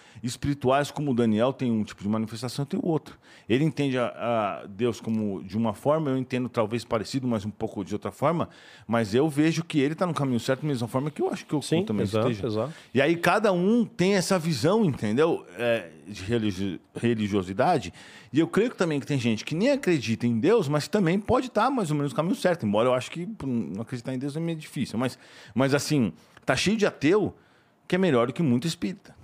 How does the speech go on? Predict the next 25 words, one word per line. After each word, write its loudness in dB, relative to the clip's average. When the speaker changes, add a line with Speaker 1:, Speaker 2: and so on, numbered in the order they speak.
Speaker 2:
Com -4
toda -6
certeza. -8
Speaker 1:
Essa 0
é 2
a -2
questão, -4
né? 2
Então 0
a 2
gente 0
fala 0
que -8
o 0
umbral 4
é 0
cheio -4
de -6
espírita. -8
O -12
umbral 2
que -12
seria -4
o -6
inferno. -4